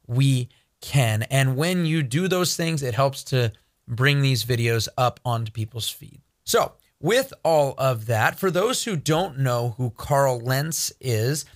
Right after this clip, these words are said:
he is the former pastor of N Y C, that is the New York City Hillsong. In fact, Carl Lentz has a very interesting history. Many people know him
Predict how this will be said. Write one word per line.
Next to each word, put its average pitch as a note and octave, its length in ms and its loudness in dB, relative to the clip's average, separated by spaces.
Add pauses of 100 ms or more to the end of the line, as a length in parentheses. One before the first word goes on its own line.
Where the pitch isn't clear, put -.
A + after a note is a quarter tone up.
(140)
he F#3 220 -2
is D#3+ 160 0
the F3+ 120 2
former B3 480 0
pastor A#2+ 640 -2 (320)
of C#3+ 260 2 (160)
N G3+ 300 0
Y F#3 240 2
C, C3+ 360 -2
that B2+ 220 2
is D3+ 280 0
the C#3+ 120 0
New C#3 160 4
York G3+ 280 2
City D3+ 440 -2
Hillsong. F3 540 -2 (420)
In D#3 160 0
fact, F3 380 2 (300)
Carl A#3+ 340 4
Lentz F3+ 300 0
has D#3 180 2
a C#3+ 120 0
very E3+ 440 0 (120)
interesting F3 880 0
history. D3+ 560 -4
Many D3 240 2
people D3+ 280 -2
know C#3 220 0
him C#3 220 0